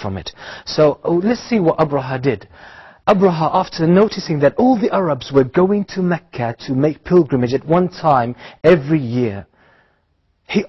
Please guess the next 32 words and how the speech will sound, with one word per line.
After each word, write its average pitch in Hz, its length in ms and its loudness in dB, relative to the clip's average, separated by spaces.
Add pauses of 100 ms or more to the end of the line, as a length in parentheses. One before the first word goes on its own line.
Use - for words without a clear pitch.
inquired 233 500 4
about 101 300 -4
that, - 320 -10
and 151 180 2
they 202 120 6
told 180 260 4
him 160 100 2
that 151 120 0
this 170 200 -6
house 170 380 -2
was 127 180 0
built 156 420 4
by 135 300 4 (340)
their 131 280 6
grandfather, 156 760 0 (840)
who 151 240 4
they 165 160 2
claim 156 280 -2
to 139 100 -10
be 143 120 4
a 143 40 0
prophet, 160 480 -4
Ibrahim, 165 600 -2 (600)
and 143 180 0
they 151 100 0
all 170 160 2
make 165 220 -4
pilgrimage 131 520 -2
there. 95 140 -10
He 143 120 -2
said, 226 180 0
"Okay, 147 460 -2